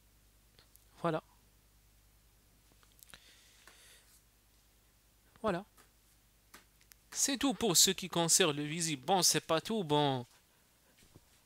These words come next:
on a la lumière et en effet, on ne peut pas dire ça, c'est vraiment, c'est, c'est, c'est. On n'a rien dit sur le visible.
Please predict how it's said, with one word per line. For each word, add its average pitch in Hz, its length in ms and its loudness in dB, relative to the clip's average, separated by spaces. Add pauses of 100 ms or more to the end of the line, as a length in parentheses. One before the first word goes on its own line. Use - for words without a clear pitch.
(440)
on 180 360 4
a 165 280 2
la 156 200 0
lumière 175 600 2 (180)
et 160 300 2 (1300)
en 156 120 2
effet, 185 440 4 (440)
on 175 160 2
ne 185 140 2
peut 175 240 -2 (200)
pas 233 200 4
dire 180 340 -2
ça, 196 280 4
c'est - 160 0
vraiment, 190 500 0
c'est, 160 380 2
c'est, 139 280 -2
c'est. 117 400 -4 (880)
On 196 140 2
n'a 233 180 2
rien 254 380 4
dit 202 180 0
sur 170 240 2
le 143 100 -6
visible. 123 420 -10